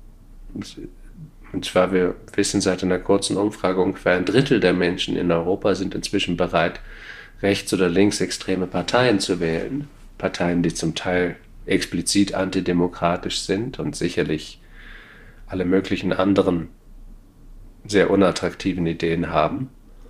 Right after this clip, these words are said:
Das hat viel zu tun damit, wie sich unsere Demokratien entwickelt haben. Das hat viel damit zu tun, dass die Versprechen, die Demokratien Menschen gemacht haben, „Wenn du dich anstrengst, dann kannst du es schaffen, nach oben zu kommen und dann kannst“,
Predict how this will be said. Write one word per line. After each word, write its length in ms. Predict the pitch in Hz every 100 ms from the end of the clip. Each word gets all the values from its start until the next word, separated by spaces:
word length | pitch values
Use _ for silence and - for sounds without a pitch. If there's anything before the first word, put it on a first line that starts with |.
| - - - - - - - - - - - - - - - - - - -
Das 280 | - 107 -
hat 80 | 127
viel 300 | - 147 160
zu 120 | 147
tun 280 | 127 123 110
damit, 320 | 104 101 -
wie 80 | 101
sich 220 | 95 90
unsere 280 | 87 87 90
Demokratien 760 | 92 87 85 87 82 101 92
entwickelt 500 | 82 87 92 90 87
haben. 340 | - 76 76 - -
Das 160 | 85 -
hat 100 | 92
viel 240 | - 98
damit 300 | 98 95 87
zu 100 | -
tun, 360 | 87 - 92 87
dass 440 | 90 85 - - - - - - - - -
die 80 |
Versprechen, 640 | 104 98 - 110 104 113 95
die 100 | 90
Demokratien 720 | 90 90 - 90 - 95 90
Menschen 400 | 87 87 92 87
gemacht 420 | 85 85 85 -
haben, 380 | 90 85 82 82 - - - - - - -
„Wenn 180 | 90 85
du 80 |
dich 220 | 85 95 95
anstrengst, 760 | 87 95 - 87 87 - -
dann 220 | 82 82
kannst 320 | - 85 -
du 40 | -
es 100 | 82
schaffen, 640 | - 78 - 85 85 85
nach 140 | 85 82
oben 260 | 95 92
zu 180 | 87 85
kommen 380 | - 82 82 80
und 200 | 78 80
dann 100 | -
kannst“, 480 | - 78 78 - -